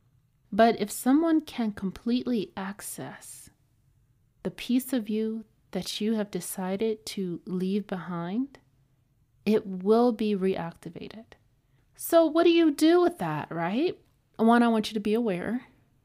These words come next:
that whenever that comes up, now that you have that awareness to say, "Oh, well, that was just their little trailer of what they had of me, that little preview of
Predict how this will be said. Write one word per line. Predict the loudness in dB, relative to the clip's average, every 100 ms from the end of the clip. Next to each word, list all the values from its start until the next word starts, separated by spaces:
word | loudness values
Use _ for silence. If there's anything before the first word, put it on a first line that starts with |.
| _ _ _ _ -6
that | -2 0
whenever | 2 2 2 2
that | 0 -2
comes | 0 2 2 2
up, | 2 2 0
now | 0 0 0
that | -2 -2
you | -2
have | -2 0
that | 0
awareness | 2 0 0 0 -2 -4
to | -6
say, | -6 -4 -2
"Oh, | -2 -2
well, | -2 -2 -2 -6 -10 -14 -12 -2
that | 0
was | 0 0
just | -4
their | -2 -2
little | -2 -2 -2 -2 -2 -6 -10 _ -12
trailer | -2 0 2 0 0 -2 -4
of | -4
what | -4 -4
they | -4
had | -4 -4 -4
of | -6
me, | -6 -4 -4
that | -4 -4
little | -4 -6
preview | -8 -6 -4 -4 -4 -2 -2 -4
of | -6